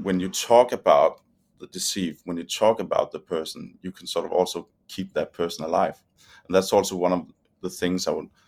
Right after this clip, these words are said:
I hope for, uh, people when they watch the film, that they're gonna talk about the people they've lost, 'cause it's a way to, to keep their memory alive, and then you will never really lose them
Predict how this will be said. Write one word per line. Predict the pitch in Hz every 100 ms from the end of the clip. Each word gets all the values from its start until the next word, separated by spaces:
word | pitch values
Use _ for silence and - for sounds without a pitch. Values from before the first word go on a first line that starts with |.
| -
I | -
hope | 95 139 147 -
for, | - 80 55 - -
uh, | 62 62 65
people | 98 87
when | 87
they | 82
watch | 80 85 -
the | 80
film, | - 82 80
that | 78 - - - _ _
they're | 92
gonna | 92 90
talk | 92 - 110 113
about | 98 87
the | 98
people | 98 107 107
they've | 90 95 92
lost, | 123 123 - - _ _ _ _ _
'cause | 98 101
it's | 123
a | 123
way | 110 110 113
to, | 117 104 95 _
to | - 95
keep | - 98
their | 101 95
memory | 101 101 113 123 110
alive, | - 95 101 127 - _ _ _ _ _ _ _
and | 95 95 95 90 - -
then | 95 107 120
you | 117
will | 101 95 87 _ _ _ _ _ _ _ _ -
never | 95 95
really | 92 92 95
lose | 90 120 -
them | - -